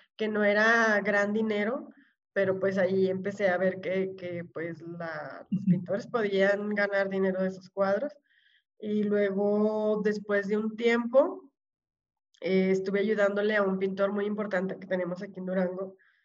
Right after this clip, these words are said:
Speaker 1: eh, que se llama Ricardo Fernández, y le estuve ayudando en su taller, o sea, en su producción.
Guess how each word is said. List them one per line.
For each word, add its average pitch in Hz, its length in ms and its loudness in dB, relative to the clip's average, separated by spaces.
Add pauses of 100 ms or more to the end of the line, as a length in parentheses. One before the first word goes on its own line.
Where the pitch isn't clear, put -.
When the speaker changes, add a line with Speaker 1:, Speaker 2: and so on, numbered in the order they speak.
(200)
Speaker 1:
eh, 190 340 0
que 190 80 -6
se 202 80 -6
llama 190 200 2
Ricardo 190 320 -2
Fernández, 196 640 -2 (560)
y 190 1300 -2
le 190 60 -4
estuve 190 280 -2
ayudando 196 680 2
en 190 320 0
su 185 140 -6
taller, 180 440 -2
o 220 60 -6
sea, 190 280 -2
en 180 160 -6
su 185 120 -12
producción. 185 840 -6